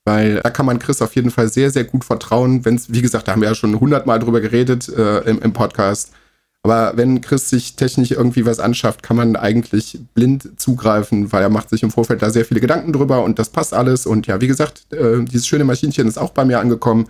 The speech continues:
und ich könnte nicht glücklicher sein. Also es macht sehr, sehr viel Spaß und es eröffnet mir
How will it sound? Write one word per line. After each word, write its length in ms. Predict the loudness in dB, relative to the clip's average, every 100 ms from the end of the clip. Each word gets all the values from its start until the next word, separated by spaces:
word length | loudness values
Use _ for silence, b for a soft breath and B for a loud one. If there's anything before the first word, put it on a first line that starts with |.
| b b b b b -4
und 140 | -4
ich 140 | -4
könnte 460 | -2 -2 2 0 2
nicht 300 | -2 -2 -10 -10
glücklicher 460 | -2 -2 0 -2 -2
sein. 380 | -2 -4 -4 -12 _ _
Also 180 | -2
es 120 | 0 0
macht 180 | -2
sehr, 140 | 0 0
sehr 100 | 0
viel 160 | -2
Spaß 420 | -4 -4 -4 -4 -2
und 180 | -2 0
es 160 | 0
eröffnet 400 | 2 0 0 0
mir 400 | 2 2 0 -4